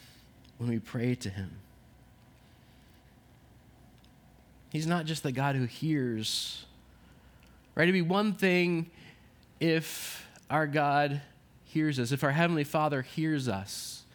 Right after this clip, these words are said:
And that would be, I guess, comforting in some form or fashion that he hears us. But Jesus says he doesn't just hear us.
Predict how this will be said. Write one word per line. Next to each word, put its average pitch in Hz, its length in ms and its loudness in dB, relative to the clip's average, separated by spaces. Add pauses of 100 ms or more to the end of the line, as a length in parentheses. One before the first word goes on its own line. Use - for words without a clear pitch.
(300)
And 151 140 4
that 208 80 8
would 214 100 4
be, 196 320 4 (380)
I 160 120 4
guess, 165 720 2
comforting 190 540 2
in 165 140 2
some 180 420 2
form 180 300 2
or 160 60 0
fashion 160 460 0
that 147 100 2
he 139 220 -2
hears 160 400 0
us. - 580 -4 (4000)
But 135 120 -4
Jesus 151 220 -2
says 139 280 -2
he 143 100 -2
doesn't 131 400 -2
just 117 360 -6
hear 143 340 -4
us. - 580 -14